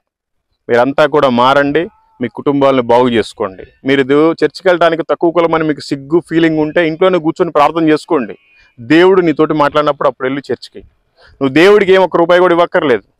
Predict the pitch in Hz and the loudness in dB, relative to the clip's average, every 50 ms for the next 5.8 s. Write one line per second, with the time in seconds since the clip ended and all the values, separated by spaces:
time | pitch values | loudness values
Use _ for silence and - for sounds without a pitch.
0 | _ _ _ - 151 151 - - - - 226 202 208 202 208 214 214 208 - - | _ _ _ -14 -14 -14 -14 -12 -4 -2 -2 0 2 2 2 2 2 0 0 0
1 | 190 185 208 208 180 123 127 131 - - - 196 185 185 190 190 175 156 156 - | 0 2 2 2 2 2 0 -2 -6 -2 -2 0 0 0 0 0 0 0 -2 -2
2 | - - 208 196 - - 165 147 131 120 110 104 98 _ _ _ _ _ _ _ | 0 0 0 0 0 0 0 0 0 -2 -2 -6 -10 _ _ _ _ _ _ _
3 | _ - - 131 151 165 165 156 147 - - - 233 220 220 214 208 208 214 208 | _ -2 0 2 4 4 4 2 2 0 0 2 2 4 4 4 4 4 4 2
4 | 208 202 208 208 202 185 170 185 165 170 165 170 160 147 117 95 _ _ _ _ | 2 2 2 2 2 2 0 0 0 2 2 2 4 2 0 -2 _ _ _ _
5 | _ _ _ - 135 143 143 - 180 170 147 - - 113 104 | _ _ _ -8 -8 -6 -2 0 0 0 0 0 -6 -8 -8